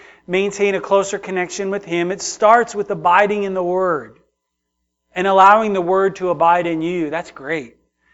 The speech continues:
How do you abide in the Word? You connect yourself with the Word of God. You immerse yourself in it. You, you literally douse yourself in the Word of God. You prioritize it. But then God makes a promise. He said, "Then the Word of God abides in you."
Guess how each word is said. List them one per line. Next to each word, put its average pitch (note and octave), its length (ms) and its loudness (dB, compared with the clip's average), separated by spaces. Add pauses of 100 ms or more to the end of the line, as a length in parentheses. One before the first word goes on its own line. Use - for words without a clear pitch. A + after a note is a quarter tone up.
(280)
How F#3+ 140 2
do B3+ 60 0
you A#3 140 2
abide G3 300 6
in F#3 80 -2
the F3 60 -2
Word? D#3+ 260 -2
You F#3+ 80 -4
connect F3 460 -6
yourself E3+ 340 -2
with D#3 120 -14
the D#3 80 -8
Word D3 200 -6
of C#3+ 100 -10
God. D3 320 2
You F#3 140 -2
immerse D#3 400 -2
yourself D3+ 480 -8
in C#3 100 -10
it. C3+ 180 -14
You, F#3+ 280 -6 (240)
you G3 380 -2 (180)
literally A3 580 2
douse E3+ 460 4
yourself F3 480 -2
in E3+ 80 -6
the D#3+ 80 -2
Word D#3 260 0
of D3 160 -6
God. B2 520 0 (200)
You F3+ 120 -8
prioritize F3 1040 2
it. C3+ 200 -14 (260)
But G3 120 0
then A3+ 220 2
God A3 240 8
makes D#4 180 4
a C4 60 4
promise. F#3 440 2
He G3 100 -6
said, A3 200 0
"Then B3+ 140 2
the A#3 80 2
Word A3 280 8
of A3 120 2
God G#3 260 8
abides F#3 460 4
in G3 160 -2
you." A3 420 0